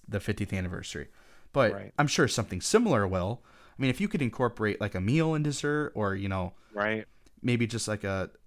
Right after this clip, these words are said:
Speaker 1: a,
Speaker 2: I
Speaker 1: instead
Speaker 2: think,
Speaker 1: of
Speaker 2: I think what you're saying is they're just starting to tap into what they could possibly use that for the future.
Speaker 1: Yes, and the people next to us asked, "What, what is this place?" And they said, "Oh, well, it's a restaurant that we use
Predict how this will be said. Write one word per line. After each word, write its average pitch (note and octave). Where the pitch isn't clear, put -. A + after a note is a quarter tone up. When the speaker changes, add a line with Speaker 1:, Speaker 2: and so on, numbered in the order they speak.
Speaker 1:
a, A2+
Speaker 2:
I C3+
Speaker 1:
instead C#3+
Speaker 2:
think, C#3
Speaker 1:
of A2+
Speaker 2:
I C#3+
think F3
what D3+
you're C#3
saying C#3+
is A#2
they're A#2+
just A#2+
starting A#2+
to -
tap B2+
into A#2+
what A2+
they A2
could G2+
possibly A2
use G#2+
that G#2+
for -
the F2+
future. G#2+
Speaker 1:
Yes, G#2+
and A2
the G#2+
people D3+
next A2+
to G2+
us -
asked, -
"What, D3
what F#3+
is A#3+
this -
place?" -
And A2
they G#2+
said, A#2+
"Oh, G#3
well, E3
it's -
a G#2
restaurant D3+
that -
we G#2
use G#2+